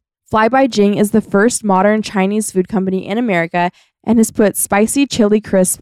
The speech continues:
on the map, the versatile, delicious Chinese hot sauce that's taking the U S by storm.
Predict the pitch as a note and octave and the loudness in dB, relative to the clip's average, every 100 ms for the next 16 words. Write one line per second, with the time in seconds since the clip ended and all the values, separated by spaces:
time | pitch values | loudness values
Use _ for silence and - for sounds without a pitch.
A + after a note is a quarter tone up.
0 | - F#3+ D4 D4 F3 D#3+ - _ _ - | -4 0 2 2 0 -2 -8 _ _ -2
1 | G3+ G#3 C4 E4 D4 D#4 D#4 B3 A3 A3+ | 0 2 2 0 2 2 2 2 0 2
2 | A3+ - - G3+ G3+ G3+ F#3 - F#3+ F#3 | 0 -2 -2 -2 -2 -2 -4 -2 -2 -2
3 | F#3 F#3+ - G3 G#3+ B3 C4 F#3 F3+ F#3+ | -4 -4 -2 -2 0 -2 -2 2 2 2
4 | - F3+ F#3+ - F3+ D#3+ E3+ | 0 -2 -2 -2 -2 0 -2